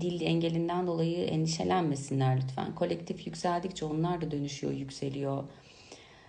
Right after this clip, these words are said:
E, onlar koşulsuz sevgi göndersinler. Onlar yerine yolu önden yürüyen, kitabı okuyarak bilinç sıçramaları yaşayıp kendini şifalandırma yoluna girenlere koşulsuz sevgi göndersinler.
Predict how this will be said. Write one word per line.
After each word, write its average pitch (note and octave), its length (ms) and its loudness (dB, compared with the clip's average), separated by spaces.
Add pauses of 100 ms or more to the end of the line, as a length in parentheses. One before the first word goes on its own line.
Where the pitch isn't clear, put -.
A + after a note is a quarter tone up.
(500)
E, C3+ 120 4
onlar F#3 420 4
koşulsuz F3+ 420 -2
sevgi E3+ 380 0
göndersinler. C#3+ 840 2
Onlar D#3 380 2
yerine D3+ 320 0
yolu D3 280 0
önden D3+ 420 0 (160)
yürüyen, C#3 540 0
kitabı D3+ 280 -2
okuyarak D3+ 680 -2 (200)
bilinç D3 320 -2
sıçramaları D3 720 -2
yaşayıp C#3+ 600 -2
kendini D3 320 0
şifalandırma C#3+ 720 -2
yoluna C#3+ 300 -2
girenlere D3 680 0
koşulsuz - 440 -6
sevgi D#3+ 280 -2
göndersinler. - 720 -2